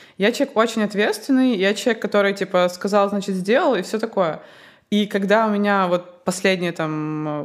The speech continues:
буквально, там, несколько недель назад я была в Дахабе, и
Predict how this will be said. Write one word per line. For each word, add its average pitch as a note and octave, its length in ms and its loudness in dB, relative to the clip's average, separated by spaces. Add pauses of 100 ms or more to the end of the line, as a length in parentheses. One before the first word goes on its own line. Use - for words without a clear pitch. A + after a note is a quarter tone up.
буквально, E3 320 -2
там, D#3+ 320 -6
несколько F3 360 -4
недель F3 220 -2
назад F3 380 -2
я G3+ 60 -2
была F3 180 2
в E3+ 40 -4
Дахабе, F#3+ 540 -2 (440)
и F3+ 600 -2